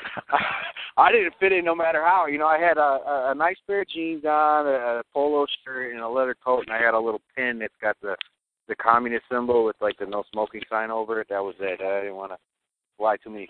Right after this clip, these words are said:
flags walking in there right away, but, um, you know, and that was it. And they, these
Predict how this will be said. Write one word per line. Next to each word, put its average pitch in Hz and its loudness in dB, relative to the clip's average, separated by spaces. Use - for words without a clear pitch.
flags 104 -6
walking 92 -4
in 98 -10
there 90 -8
right 87 -6
away, 92 -8
but, 92 -12
um, 87 -4
you 101 -12
know, 98 -6
and 98 -10
that 123 0
was 117 -4
it. 117 0
And 113 -12
they, 120 -8
these 104 -20